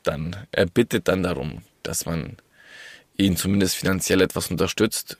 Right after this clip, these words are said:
bekommt dafür nicht mal eine Entschuldigung. Wieso bekommt er keine Entschuldigung? Weil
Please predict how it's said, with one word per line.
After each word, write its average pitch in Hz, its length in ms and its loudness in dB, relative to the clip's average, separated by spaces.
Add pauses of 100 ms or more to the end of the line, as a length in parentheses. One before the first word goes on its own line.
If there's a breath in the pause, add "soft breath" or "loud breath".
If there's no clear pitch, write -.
bekommt - 440 -2
dafür 92 180 0
nicht 90 160 -4
mal 85 60 2
eine 76 80 0
Entschuldigung. 78 540 0
Wieso 113 160 6
bekommt 143 280 4
er 131 40 6
keine 120 180 4
Entschuldigung? 110 560 4
Weil 110 380 6